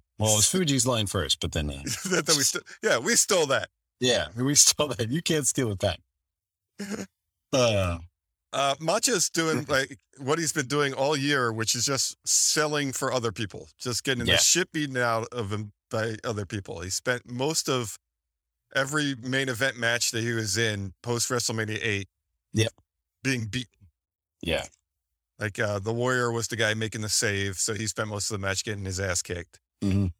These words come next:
Speaker 2: Um, and then he was out of commission. Like,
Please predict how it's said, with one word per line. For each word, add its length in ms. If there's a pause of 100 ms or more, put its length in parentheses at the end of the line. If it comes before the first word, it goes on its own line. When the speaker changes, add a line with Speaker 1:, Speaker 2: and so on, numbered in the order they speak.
(300)
Speaker 2:
Um, 380 (640)
and 140
then 220 (180)
he 100
was 160
out 140
of 60
commission. 440 (1160)
Like, 180